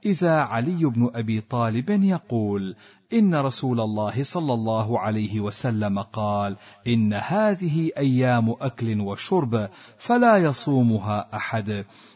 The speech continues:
واتبع الناس على جمله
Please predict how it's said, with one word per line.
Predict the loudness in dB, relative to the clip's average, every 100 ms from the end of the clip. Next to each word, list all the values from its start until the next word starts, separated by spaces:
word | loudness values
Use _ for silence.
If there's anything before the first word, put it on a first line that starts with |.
| _
واتبع | 0 0 2 2 2 2 2
الناس | 4 4 4 2 0 -2
على | -2 -2 -2 -4
جمله | -4 -2 -4 -4 -8